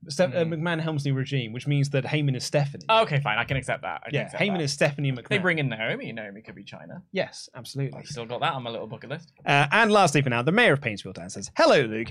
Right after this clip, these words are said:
Speaker 1: Hello, Professor, other Dan
Speaker 2: <laughs>
Speaker 1: Layton. I hope you're doing well. Isn't it exciting?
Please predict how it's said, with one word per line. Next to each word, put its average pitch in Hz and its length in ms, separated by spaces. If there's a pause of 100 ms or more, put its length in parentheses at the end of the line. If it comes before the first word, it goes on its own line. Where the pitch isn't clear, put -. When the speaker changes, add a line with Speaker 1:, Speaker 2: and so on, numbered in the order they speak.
Speaker 1:
Hello, 240 240
Professor, 143 680 (180)
other 113 260
Dan 110 380
Speaker 2:
<laughs> - 0
Speaker 1:
Layton. 139 500 (240)
I 160 60
hope 247 160
you're 165 80
doing 107 240
well. 92 300 (100)
Isn't 233 240
it - 20
exciting? 160 560